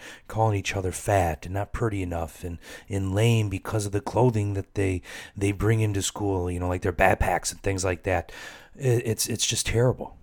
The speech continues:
The world itself, the world in a negative sense, has presented these girls an image of how they should be. And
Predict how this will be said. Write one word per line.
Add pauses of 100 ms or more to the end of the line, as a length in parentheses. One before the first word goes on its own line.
(640)
The
world
itself,
the
world
in
a
negative
sense,
has
presented
these
girls
an
image
of
how (260)
they
should
be. (880)
And